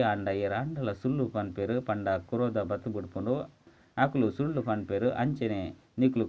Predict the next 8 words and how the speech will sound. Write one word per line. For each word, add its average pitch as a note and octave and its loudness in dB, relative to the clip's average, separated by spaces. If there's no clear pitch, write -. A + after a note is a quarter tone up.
ಕೋಪರ್ದು B2 2
ಪನ್ಪರು. F#2+ -2
ಐದವರ A2 0
ಐದ G#2+ 0
ಮಿತ್ತು B2 -2
ಇಂದೆಟ್ಟು G#2 0
ಏರು D3+ 4
ಸರಿ G#2 2